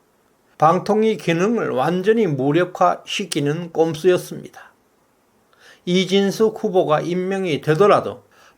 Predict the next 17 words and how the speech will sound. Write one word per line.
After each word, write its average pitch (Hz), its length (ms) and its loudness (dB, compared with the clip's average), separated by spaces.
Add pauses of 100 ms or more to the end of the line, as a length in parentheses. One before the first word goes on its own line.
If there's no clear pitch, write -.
방통위가 196 960 2
제 170 340 4
기능을 170 680 0
하지 175 260 0
못하도록 160 680 2
하는 180 460 0
불법의 185 760 2
꼼수였습니다. 180 1000 0 (1200)
이상인 190 760 2
위원장 196 640 2
직무 170 400 0
대리는 156 640 0
또 214 420 4 (100)
자진 170 580 -6
사퇴할 151 640 -2
수밖에 147 480 -4
없었습니다. 202 800 -2